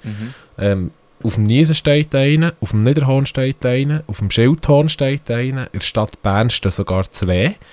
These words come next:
Speaker 2: Einen auf dem Lingenhofspital und einen im Wankdorf.
Speaker 1: Okay.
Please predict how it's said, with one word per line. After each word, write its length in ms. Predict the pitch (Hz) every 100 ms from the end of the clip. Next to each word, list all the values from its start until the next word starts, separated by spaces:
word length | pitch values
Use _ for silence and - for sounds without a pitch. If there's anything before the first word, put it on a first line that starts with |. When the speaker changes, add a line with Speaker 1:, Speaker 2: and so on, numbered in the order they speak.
| - - -
Speaker 2:
Einen 220 | 104 107
auf 80 | 90
dem 120 | 90
Lingenhofspital 1120 | 98 120 127 131 - - 131 - 107 120 151 - - - -
und 240 | - 95 78
einen 240 | 95 104
im 120 | 95
Wankdorf. 720 | 80 95 113 - 71 - - - - _ _ _ - _ _ _ _ _ _ _ _
Speaker 1:
Okay. 440 | 120 - 98 117